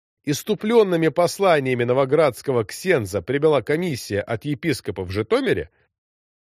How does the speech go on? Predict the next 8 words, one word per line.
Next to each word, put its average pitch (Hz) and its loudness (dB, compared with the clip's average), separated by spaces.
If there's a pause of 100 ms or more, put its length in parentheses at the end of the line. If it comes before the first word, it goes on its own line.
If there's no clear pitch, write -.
(140)
она 151 0
нашла 254 0
в 202 -4
самых 233 2
захудалых 208 0
и 143 0
зловонных 139 0
хатах - -6